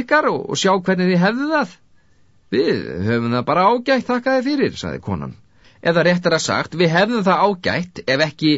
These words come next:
væru allir þessir rækallans ribbaldar.“ „Já, komdu þér þá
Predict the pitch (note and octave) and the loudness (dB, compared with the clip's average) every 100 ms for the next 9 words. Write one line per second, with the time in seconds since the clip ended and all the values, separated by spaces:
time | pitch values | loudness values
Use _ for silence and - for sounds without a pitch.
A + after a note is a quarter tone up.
0 | - - B2 C#3+ D3 - F#3+ - F3 D3+ | -2 -6 2 2 2 2 0 0 -2 0
1 | C3+ C3 A#2 F3+ A#3+ F#3 F3 C#3 C3 B2+ | 2 2 2 0 0 -2 -2 -4 -2 0
2 | F#3 F#4+ E4+ - - - _ _ _ _ | 0 -2 -6 -6 -14 -16 _ _ _ _
3 | _ - G#3+ A#3 A#3+ D4 C#4+ B3+ G#3 | _ -4 -2 0 0 0 2 2 2